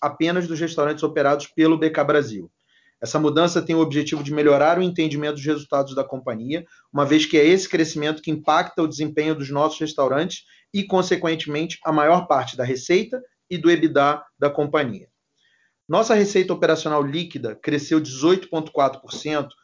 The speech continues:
comparada com o terceiro trimestre de dois mil e dezoito, resultado da performance dos restaurantes e dessert centers abertos nos últimos doze meses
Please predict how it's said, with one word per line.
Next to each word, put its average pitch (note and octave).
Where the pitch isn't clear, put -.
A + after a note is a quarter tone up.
comparada C#3+
com D3
o C#3+
terceiro C#3+
trimestre C#3
de C3
dois C3+
mil C#3+
e C#3
dezoito, A#2+
resultado C3+
da C3+
performance C#3+
dos B2
restaurantes C3
e C#3+
dessert C#3+
centers C#3+
abertos C#3+
nos C3
últimos C#3
doze C#3+
meses A#2